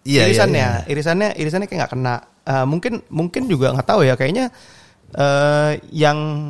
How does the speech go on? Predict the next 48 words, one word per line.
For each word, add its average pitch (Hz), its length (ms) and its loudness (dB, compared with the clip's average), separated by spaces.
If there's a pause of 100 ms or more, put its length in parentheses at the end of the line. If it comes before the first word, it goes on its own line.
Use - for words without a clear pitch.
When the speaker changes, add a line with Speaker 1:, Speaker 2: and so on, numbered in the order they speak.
(220)
Speaker 2:
minta-minta 147 560 0
ke - 80 -14
gua 185 240 0
juga 143 160 0
bukan 131 240 -2
dari 123 200 2
fans 120 220 -4
M 120 160 0
L 131 220 0
I 135 80 -4
sih. 113 240 -6 (240)
Speaker 1:
Iya. 113 240 2
Speaker 2:
Tapi - 340 -6
fans-fans 135 380 -2
dari, 120 640 0
mungkin 120 240 -6
dari 123 160 -2
C - 80 -12
J 123 180 -4
R 117 140 -2
atau 98 160 -4
apa - 240 -4
gitu. - 300 -4 (420)
<laughs> - 480 -10
Yang 170 80 4
which 247 240 0
gua, 226 320 4 (960)
gua 208 140 6
kesel 214 300 2
sih, 135 280 0
sumpah 143 320 0
sih, 123 120 -6
gua 139 120 -4
kesel 143 320 -4
sih. 127 100 -6
Speaker 1:
Iya. 110 140 2
Speaker 2:
Gua, 110 240 4
I 143 160 0
mean, 165 240 -4
I 143 80 2
respect 143 480 -2 (160)
the 139 160 -4
buzzer, 135 400 2
tapi 156 480 -2 (640)
ya, 139 160 4
I 143 80 4
don't 135 160 2
like 131 240 0